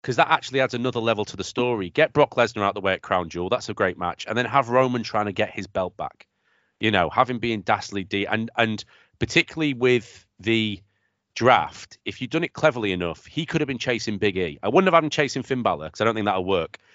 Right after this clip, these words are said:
But if it had been Roman versus Big E for the next, you know, two, two or three months to get the belt back, and Big E loses it to Roman, there's no shame in that, and that's a better, better thing for me. But, you know, they've gone with what you said, and I think that, I think you're absolutely right. Crown Jewel just looks like,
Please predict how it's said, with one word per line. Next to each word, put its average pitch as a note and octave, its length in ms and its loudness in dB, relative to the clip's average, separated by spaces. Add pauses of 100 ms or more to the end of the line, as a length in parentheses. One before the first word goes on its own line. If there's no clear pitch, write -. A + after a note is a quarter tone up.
(140)
But B2 80 0
if - 80 -6
it D3+ 60 6
had C#3+ 80 2
been D#3+ 160 4
Roman D3 320 6
versus A#2+ 320 0
Big A#2 240 0
E B2 160 2
for - 160 -4
the F2+ 80 0
next, - 500 -6
you G2+ 100 -2
know, E2+ 140 2
two, F2 300 -2
two F#2 220 -2
or E2+ 80 -2
three F2 200 -2
months E2+ 240 -2
to F#2 80 -4
get F2 100 0
the F2 60 -10
belt F2+ 260 2
back, E2+ 200 0
and F2 120 -4
Big F#2+ 180 2
E F#2 80 2
loses F2+ 320 -2
it F2 120 -6
to E2+ 100 -10
Roman, F2 420 0 (420)
there's G2+ 140 0
no A2 120 6
shame G#2 280 4
in D2+ 100 -4
that, D#2 140 -2
and F2+ 100 -2
that's F#2+ 160 -2
a F2+ 40 -6
better, F2+ 400 0 (580)
better F#2+ 240 0
thing F#2+ 260 -2
for - 140 -10
me. C2+ 260 -16 (100)
But, F#2 220 4 (580)
you G2+ 100 -2
know, F2+ 220 0
they've F#2 220 -2
gone F#2+ 240 2
with F#2+ 320 -4 (440)
what G2 180 0
you F#2+ 80 -6
said, A2+ 260 0
and F#2 100 -4
I G2+ 40 0
think G2+ 220 -6
that, A2 100 -8 (100)
I G#2 60 -4
think - 180 -6
you're G#2+ 80 2
absolutely - 300 -6
right. G2+ 240 2
Crown A2 260 -2
Jewel G2+ 220 -6
just F2 240 -10
looks - 220 -10
like, F2+ 260 -4